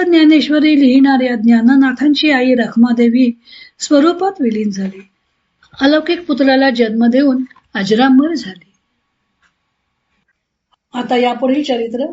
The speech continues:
आपण पुढच्या भागामध्ये पाहूया. हरिओम तत्सत.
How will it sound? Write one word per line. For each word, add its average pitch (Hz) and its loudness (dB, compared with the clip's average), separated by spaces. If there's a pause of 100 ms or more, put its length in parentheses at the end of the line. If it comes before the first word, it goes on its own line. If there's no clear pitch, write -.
आपण 262 -8
पुढच्या 214 -6
भागामध्ये 180 -8
पाहूया. 170 -16 (840)
हरिओम 220 -6
तत्सत. 247 -8